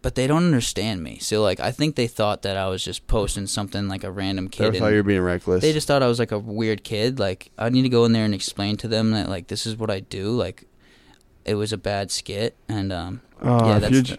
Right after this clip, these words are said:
Speaker 2: oh, I'm so sorry, bro.
Speaker 1: I know. It's all good. Um, I, I hope it's all good, but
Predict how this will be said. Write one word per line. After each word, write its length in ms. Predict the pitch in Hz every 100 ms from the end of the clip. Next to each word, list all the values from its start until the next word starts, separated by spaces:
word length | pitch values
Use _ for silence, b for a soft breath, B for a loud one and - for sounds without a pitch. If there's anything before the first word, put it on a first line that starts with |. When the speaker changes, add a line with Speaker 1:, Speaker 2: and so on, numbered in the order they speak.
| -
Speaker 2:
oh, 300 | 120 110 107
I'm 160 | 98
so 220 | 95 98
sorry, 340 | 95 92 87 85
bro. 300 | - 80 95
Speaker 1:
I 140 | 107 135
know. 280 | 120 110 -
It's 180 | 127 151
all 160 | 147
good. 340 | 120 117 107 104
Um, 300 | 104 104 107 _ -
I, 220 | 120 -
I 20 | 123
hope 200 | 139 127
it's 160 | 113
all 140 | 117 104
good, 420 | 107 104 95 -
but 240 | 107 -